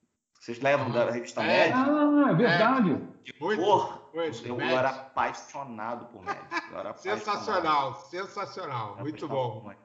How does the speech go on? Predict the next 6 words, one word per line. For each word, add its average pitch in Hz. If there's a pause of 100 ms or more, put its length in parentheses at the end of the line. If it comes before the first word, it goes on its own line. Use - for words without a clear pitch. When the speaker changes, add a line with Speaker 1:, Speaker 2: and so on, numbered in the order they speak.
Speaker 1:
Isso - (220)
aí. 113 (2250)
Speaker 2:
Você, 214
Speaker 3:
É, -
eu 180
Speaker 2:
Marcelo? 233